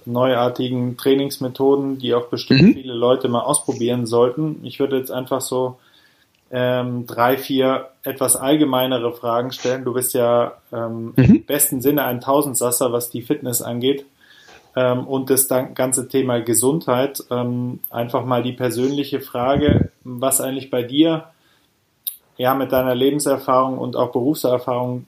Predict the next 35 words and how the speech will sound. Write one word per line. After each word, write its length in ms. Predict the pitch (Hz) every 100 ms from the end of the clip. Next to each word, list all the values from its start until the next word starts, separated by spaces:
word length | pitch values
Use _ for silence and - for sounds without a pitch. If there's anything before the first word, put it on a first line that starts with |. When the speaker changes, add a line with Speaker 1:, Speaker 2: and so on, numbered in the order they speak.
| -
Speaker 1:
vielleicht 300 | - 127 123
die 80 | 127
beste 320 | 131 123 120
Investition 880 | 117 120 120 - 120 - 127 147 127
war. 460 | 117 120 131 - 120
Das 200 | 123 -
kann 240 | 127 123
jetzt, 400 | 127 - - -
ähm, 320 | 110 117 117
ein 240 | 110 113 113
Produkt 400 | 127 156 165 -
sein, 500 | 139 139 139 139 -
ähm, 340 | 123 120 120 113
das 140 | -
kann 160 | - 117
eine 140 | 113
Kettlebell 500 | 107 139 135 131 123
sein, 300 | 120 120 120
das 140 | 120 -
kann 180 | 120 117
aber 160 | 113
auch 160 | 117 117
eine 160 | 120
Zeit, 460 | - 123 127 127 - _ _ _ _
Geld 280 | 139 147 147
und 140 | 123
Energieinvestition 1300 | 107 131 123 131 147 147 135 135 135 143 131 139 139 131
sein, 240 | 131 131
dass 160 | 123 -
du 80 |
vielleicht 320 | 120 127 120 127
ein 60 |
Seminar 480 | 117 123 120 123 139
gebucht 360 | 131 131 135 -
hast. 320 | 131 127